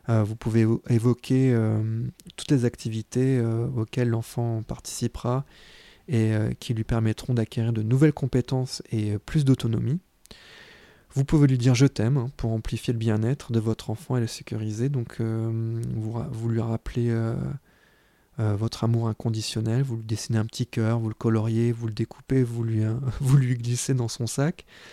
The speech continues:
Euh, quand il va le, le sortir, il pensera à vous.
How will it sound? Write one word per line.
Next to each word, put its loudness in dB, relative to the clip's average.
Euh, 4
quand -2
il 2
va 4
le, 4
le 2
sortir, -2
il 0
pensera -4
à 0
vous. 0